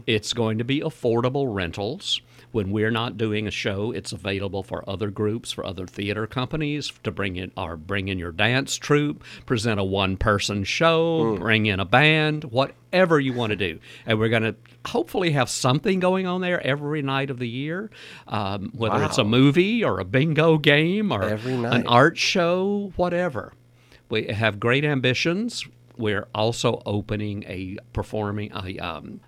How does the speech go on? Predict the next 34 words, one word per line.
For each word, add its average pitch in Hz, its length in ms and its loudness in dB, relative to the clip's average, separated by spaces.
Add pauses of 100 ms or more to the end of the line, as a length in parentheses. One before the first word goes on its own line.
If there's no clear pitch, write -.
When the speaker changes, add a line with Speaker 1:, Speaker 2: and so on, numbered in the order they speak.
Speaker 1:
an 127 120 4
Academy 131 500 4
of 113 120 0
Performing 131 540 2
Arts 110 640 0
for 113 140 2
both 107 280 0
children 120 640 0
and 107 240 -2
adults, 120 400 0
so - 160 -6
you 95 160 -4
can 98 140 -8
s-, - 160 -6 (100)
take 92 260 -4
acting 123 400 -4
classes, 160 880 -6
Speaker 2:
No 156 140 0
Speaker 1:
dan-, 208 120 2
Speaker 2:
kidding. 190 420 0
Speaker 1:
theater 113 420 2
dance 101 460 -2
classes, 147 760 -4
Speaker 2:
Wow. 180 480 -6
Speaker 1:
um, 104 520 -4 (580)
voice 127 480 0
lessons. 143 880 0
Uh, 101 180 -4
we 107 140 -4
ha-, 95 100 -6
we'll 104 200 -4
have 101 200 -2
three 113 580 -4
private 104 500 -4